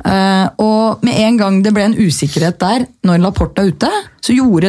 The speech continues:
det noe med, med laget. Altså, hvor høyt tørte de å stå? Flytta de bekkene litt, så klarte de ikke å være like bra. Fikk mye mer kontringer imot som ble verre. Altså, og det er jo litt det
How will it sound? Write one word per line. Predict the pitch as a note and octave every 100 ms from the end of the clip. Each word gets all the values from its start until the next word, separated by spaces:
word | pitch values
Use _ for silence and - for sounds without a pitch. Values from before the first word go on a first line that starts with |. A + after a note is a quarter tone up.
| F#3+
det | F3+
noe | F#3 E3+ C#3+
med, | D#3+ D#3+ D#3+ D3+ F3+
med | D#3+
laget. | C#3+ B2+ C3 D3
Altså, | D3+ D#3+ A3
hvor | B3+
høyt | A3+ G#3 A3
tørte | D3+ F#3+
de | E3
å |
stå? | - B2+
Flytta | A3 - D#3
de | D#3+ F3+
bekkene | G3 - C3+ C#3+
litt, | C#3 D3 -
så | F#3 -
klarte | - G#3+ C#3 G#3
de | E3+
ikke | E3+
å | F3
være | E3
like | F3+ C#3+ D#3+
bra. | D3+ C#3 C#3 - - -
Fikk | - F#3 G#3+
mye | F#3
mer | F3+ F3
kontringer | F#3+ D#3 D3 D#3 E3
imot | D#3 D3
som | - D#3+
ble | C#3+
verre. | C#3 C3+ - C#3+
Altså, | D3+ E3 D#3+ - G2+ - - -
og | -
det | C4
er | C4
jo | C4
litt | C4+
det | -